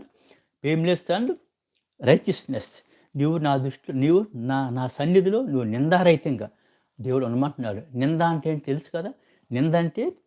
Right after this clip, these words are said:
చిన్న తప్పు కానీ పొరపాటు కానీ చేయకూడదు. అంటే కొంతమంది అనుకుంటాం ఈ రోజుల్లో, "ఆదివారం కదండి, నేను ఆదివారం రోజు మంచిగా, ఒక పవిత్రంగా, మంచిగా ఉండి మిగతా ఆ రోజులు నేను నా లోక సంబంధం జీవిస్తా" అంటే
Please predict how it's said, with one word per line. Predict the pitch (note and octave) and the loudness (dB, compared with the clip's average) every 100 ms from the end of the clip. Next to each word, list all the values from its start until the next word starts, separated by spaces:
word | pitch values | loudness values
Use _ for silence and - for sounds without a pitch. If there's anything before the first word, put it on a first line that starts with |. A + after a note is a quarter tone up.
| _ _ _ - | _ _ _ -6
చిన్న | F3+ F#3+ | -2 -2
తప్పు | - D3+ - | -2 -4 -2
కానీ | E3 E3 G#3+ | -2 0 -2
పొరపాటు | B3+ - C#3 E3+ D3+ | -4 -4 -2 -2 -4
కానీ | F3+ F3+ C#3 | -6 -4 -2
చేయకూడదు. | D#3 B2 A2 - _ _ _ | 0 0 -4 -12 _ _ _
అంటే | A#2+ | -8
కొంతమంది | C#3+ C#3 C3+ | 0 2 2
అనుకుంటాం | C3 E3+ F#3+ D3+ C#3+ | 2 0 0 0 0
ఈ | |
రోజుల్లో, | B2 B2+ C#3+ A#2 G#2 _ _ _ - | 2 2 2 0 -2 _ _ _ -6
"ఆదివారం | A2 C3+ C#3+ D3+ D3 | 0 2 4 4 2
కదండి, | C3+ C3+ C#3+ F3 | 0 0 -2 -4
నేను | B2 A#2 | -6 0
ఆదివారం | A#2 C#3 D#3 D3+ | 4 6 4 4
రోజు | D3+ D3+ C3 - _ _ - | 2 0 -8 -12 _ _ -8
మంచిగా, | B2 - D#3+ D#3 | -6 -2 -2 -2
ఒక | C3 A#2+ | -6 -4
పవిత్రంగా, | A#2+ C3 C3+ C#3 C3+ C3 C3 - - | 2 2 2 0 2 2 0 -10 -14
మంచిగా | A2 G#2 C3 C3 | -10 -6 0 2
ఉండి | B2+ B2+ D#3 - _ _ - | 2 0 -4 -8 _ _ -4
మిగతా | B2 C#3+ | -2 2
ఆ | B2+ | 4
రోజులు | C#3+ E3 E3+ E3 | 6 6 6 4
నేను | C#3+ B2+ A#2+ G2 _ _ - | 2 -2 -4 -10 _ _ -12
నా | G#2+ | -8
లోక | G#2 B2 B2 | -2 -2 0
సంబంధం | C#3 C#3+ A#2 | 0 2 4
జీవిస్తా" | C3 C#3 C#3 C#3 | 4 4 0 -4
అంటే | C#3+ C#3 G3+ | -4 -2 -4